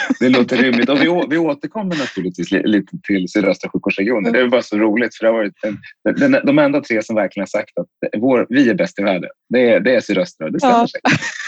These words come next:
Speaker 2: <laughs>
Speaker 1: Livia, du
Speaker 2: Jag
Speaker 1: har
Speaker 2: kan ju
Speaker 1: jobbat
Speaker 2: lite
Speaker 1: på nu.
Speaker 2: gissa vilka ni har pratat med också, utan att ha koll på det. Så att, eh, mm. Ja, ja.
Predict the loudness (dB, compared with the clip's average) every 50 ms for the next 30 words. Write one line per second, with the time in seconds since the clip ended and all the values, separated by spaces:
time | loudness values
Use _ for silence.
0 | -12 -12 -14 -16 -16 _ -8 -8 -6 -4 -4 -6 -4 -4 0 2 2 4 4 4
1 | 4 4 2 2 2 2 2 4 2 2 2 2 0 0 0 0 2 2 2 2
2 | 0 0 0 -2 -2 -2 -2 -2 0 -2 -2 -2 -2 -4 -2 -4 -6 -6 -4 -4
3 | -4 -6 -6 -4 -6 -6 -4 -4 -4 -2 -2 -2 -2 -2 -2 0 0 0 0 0
4 | 0 -2 -2 0 0 0 0 -2 -6 -10 _ -6 -4 -2 -2 -2 -4 -4 -6 -6
5 | -6 -6 -6 _ -12 -14 -12 -12 -16 -8 -2 0 0 0